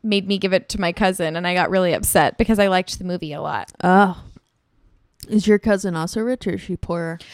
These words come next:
Speaker 1: No, we don't talk to her anymore. I was, that was
Speaker 2: Mm.
Speaker 1: actually, like, a parting gift.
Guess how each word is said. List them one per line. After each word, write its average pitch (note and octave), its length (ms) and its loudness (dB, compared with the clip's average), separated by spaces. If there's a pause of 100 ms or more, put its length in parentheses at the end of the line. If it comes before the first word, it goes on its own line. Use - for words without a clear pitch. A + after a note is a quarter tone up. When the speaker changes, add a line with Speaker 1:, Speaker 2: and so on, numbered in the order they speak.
(220)
Speaker 1:
No, A#3+ 240 4
we A#3+ 120 2
don't C#4+ 160 2
talk A#3+ 220 2
to A#3+ 80 -2
her A3 60 2
anymore. F3 540 -2
I G3 100 2
was, A#3 140 0
that B3+ 80 0
was A#3+ 80 0
Speaker 2:
Mm. B3 60 -2
Speaker 1:
actually, B3 180 -2
like, A#3 140 -2
a G#3+ 40 -4
parting F3+ 380 2
gift. D#3+ 560 -6